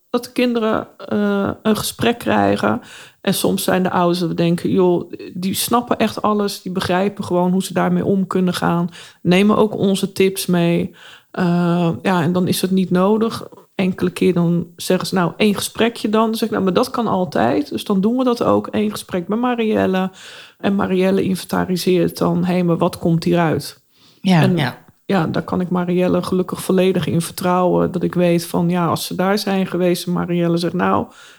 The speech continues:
Speaker 1: er zijn wel wat zorgen, nou, dan gaan we daar ook wat mee doen.
Speaker 2: Hm. Ja, want hoe gaat dat dan bij jou, Marielle? Dan krijg jij dus een kind of meerdere kinderen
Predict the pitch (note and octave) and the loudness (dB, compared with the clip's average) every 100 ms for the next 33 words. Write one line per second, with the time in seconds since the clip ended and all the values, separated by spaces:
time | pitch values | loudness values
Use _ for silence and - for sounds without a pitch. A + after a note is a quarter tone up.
0 | _ - F3+ F3 G#3 B3 C#4+ C#4 - A#3+ | _ -2 2 4 4 4 2 0 2 2
1 | A#3+ A#3+ - D#2+ - - E3 D#3+ D#3 D#3+ | 2 0 -2 -2 -2 -2 -2 0 -2 -2
2 | D#3+ E3 D3+ D#3 D#3 - _ - G#3+ - | -2 -2 0 0 -4 -8 _ -2 -2 -2
3 | - - _ _ _ _ _ _ G3 D#3+ | -14 -20 _ _ _ _ _ _ 2 4
4 | D3 E3 D3+ E3+ F3+ E3 E3 D#3 D3 D3 | 4 2 0 0 0 0 2 2 2 2
5 | F#3 E3 D#3 D#3+ F3+ E3 D3+ - C#3+ C#3 | 2 2 2 2 0 0 -2 -2 -2 2
6 | C3+ C3 D3+ C#3+ D3+ C#3 C#3 D3 D3 D3+ | 0 2 0 0 0 2 2 0 -2 0
7 | D3 C#3 C#3 C3 | 2 2 0 -2